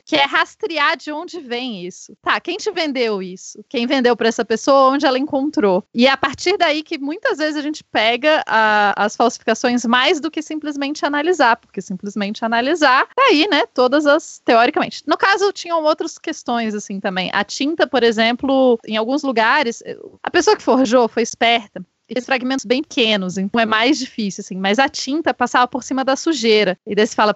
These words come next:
essa tinta não deveria passar por cima da sujeira, porque se você pintou e depois envelheceu, a sujeira tá em cima da tinta,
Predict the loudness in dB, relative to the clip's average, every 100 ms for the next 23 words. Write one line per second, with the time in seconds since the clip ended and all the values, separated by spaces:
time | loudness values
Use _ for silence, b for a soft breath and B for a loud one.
0 | 0 -2 0 -2 0 2 2 4 4 4
1 | 4 2 2 0 0 -6 -4 0 0 2
2 | 4 4 4 2 -4 -12 -8 -2 -2 -2
3 | -2 2 2 2 0 2 4 4 2 2
4 | 0 0 2 2 2 0 0 0 0 -2
5 | -2 0 2 0 -2 -6 -6 -12